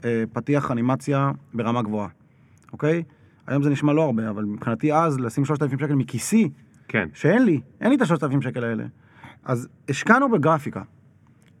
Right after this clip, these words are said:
Speaker 1: שני ט-, שני חבר'ה.
Speaker 2: כן.
Speaker 1: זה לא, אני לא גוף שידור.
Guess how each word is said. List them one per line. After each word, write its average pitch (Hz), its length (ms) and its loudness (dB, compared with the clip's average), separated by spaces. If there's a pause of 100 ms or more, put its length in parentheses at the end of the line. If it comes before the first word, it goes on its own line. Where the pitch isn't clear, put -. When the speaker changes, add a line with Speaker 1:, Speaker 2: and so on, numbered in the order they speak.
(140)
Speaker 1:
שני 247 180 4
ט-, 262 260 2
שני 294 160 4
חבר'ה. 202 300 2 (280)
Speaker 2:
כן. - 140 -2
Speaker 1:
זה 170 60 4
לא, 254 140 4
אני 262 80 2
לא 269 100 4
גוף 277 180 -2
שידור. 120 300 -2